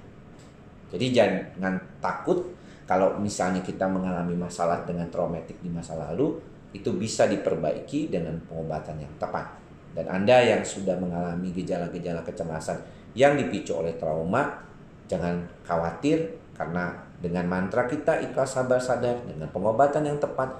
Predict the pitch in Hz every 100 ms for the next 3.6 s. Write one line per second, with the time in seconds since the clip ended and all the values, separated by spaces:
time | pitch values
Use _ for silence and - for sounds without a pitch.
0 | - - - 90 90 - - 156 156 143
1 | 143 143 - - - - 90 95 - -
2 | 73 76 73 71 - 71 73 78 76 92
3 | 127 135 113 85 80 71